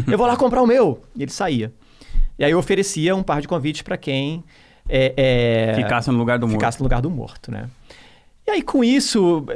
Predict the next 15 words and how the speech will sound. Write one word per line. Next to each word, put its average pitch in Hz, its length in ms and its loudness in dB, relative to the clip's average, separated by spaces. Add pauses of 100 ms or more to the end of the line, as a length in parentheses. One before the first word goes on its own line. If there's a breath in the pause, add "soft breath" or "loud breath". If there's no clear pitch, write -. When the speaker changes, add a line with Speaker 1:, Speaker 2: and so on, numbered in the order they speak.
(300)
Speaker 1:
eu 185 100 0
ganhei 185 340 2
a 135 60 2
faculdade, 143 540 -2
assim, 127 160 -6
com 139 80 -4
a - 20 0
divulgação. 123 500 -2
Todo 131 200 -10
mundo 143 160 -6
achou 135 360 -4
muito 110 360 -6
divertido 131 840 -2
e, 107 380 -4
enfim. 104 360 -6